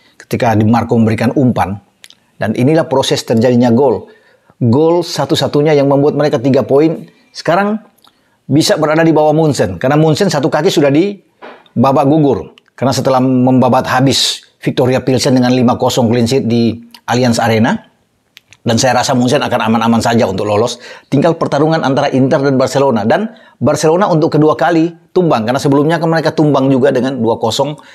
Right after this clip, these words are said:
ketika datang ke Allianz. Sekarang juga mereka tidak mampu membuat gol. Walaupun mereka punya Robert Lewandowski yang sedang gacor di La Liga, yang menjadi top skor sementara. Tapi bermain di Meazza tidak berkutik sama sekali.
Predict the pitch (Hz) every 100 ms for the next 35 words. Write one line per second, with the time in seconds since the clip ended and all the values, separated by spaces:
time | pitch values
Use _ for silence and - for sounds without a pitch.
0 | - - 107 123 117 117 107 110 123 117
1 | 95 - - - - - 127 127 139 139
2 | 135 127 117 107 120 123 117 113 113 110
3 | 135 151 156 - _ _ _ 127 127 131
4 | 127 123 123 127 131 127 127 131 127 -
5 | 127 127 123 131 131 143 127 117 120 120
6 | 127 127 139 113 117 113 120 123 107 -
7 | - _ - - 95 107 107 107 120 104
8 | - 120 107 117 117 120 113 87 - -
9 | _ _ 117 117 139 117 113 127 135 123
10 | 117 120 120 143 - 139 127 123 123 -
11 | 107 113 117 117 120 104 127 143